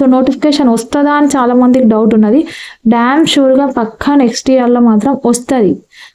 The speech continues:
నోటిఫికేషన్ అనేది పక్కా వస్తది. మోడల్ స్కూల్ అయితే పక్కా వస్తది. మోడల్ స్కూల్లో కూడా ఇంగ్లీష్ మీడియమే ఉంటది, తెలుగు మీడియం ఉండదు. మీరు బుక్స్ ప్రిపేర్ అవ్వడం కూడా తెలుగు మీడియం, ఇంగ్లీష్ మీడియం కంపేర్ చేసుకొని ప్రిపేర్ అవ్వండి. నేను రేపటి వీడియోలో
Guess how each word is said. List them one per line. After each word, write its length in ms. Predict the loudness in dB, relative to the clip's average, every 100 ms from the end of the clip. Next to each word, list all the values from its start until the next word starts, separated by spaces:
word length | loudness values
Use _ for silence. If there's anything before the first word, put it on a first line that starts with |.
| _ -4
నోటిఫికేషన్ 600 | -2 0 -2 0 0 2
అనేది 300 | 2 2 2
పక్కా 420 | 0 -2 -4 -2 -2
వస్తది. 380 | -2 -2 0
మోడల్ 340 | 2 2 2 0
స్కూల్ 300 | 0 0 0
అయితే 240 | 0 0
పక్కా 360 | -2 -2 -2 0
వస్తది. 460 | 0 -2 -2 0
మోడల్ 320 | 2 2 0 -2
స్కూల్లో 340 | 0 0 0
కూడా 280 | 0 -2 0 0
ఇంగ్లీష్ 440 | 2 2 0 0
మీడియమే 320 | 0 2 2
ఉంటది, 400 | 2 0 0 0
తెలుగు 200 | 2 2
మీడియం 340 | 2 2 2 2
ఉండదు. 360 | 2 2 0 -2 -10 -6 0
మీరు 280 | 2 2 2
బుక్స్ 380 | 2 0 -2
ప్రిపేర్ 460 | -2 0 2 2 0
అవ్వడం 360 | 0 0 2 2
కూడా 180 | 2
తెలుగు 260 | 0 0 2
మీడియం, 340 | 2 2 2
ఇంగ్లీష్ 380 | 2 2 2 2
మీడియం 180 | 2 2
కంపేర్ 440 | 0 0 2 0 0
చేసుకొని 500 | -2 -2 -2 0 0 -2 -12 -16 -2
ప్రిపేర్ 300 | 0 0 0
అవ్వండి. 320 | 0 2 2
నేను 280 | 2 2 2
రేపటి 460 | 2 0 0 0 0
వీడియోలో 640 | 2 2 2 2 2 0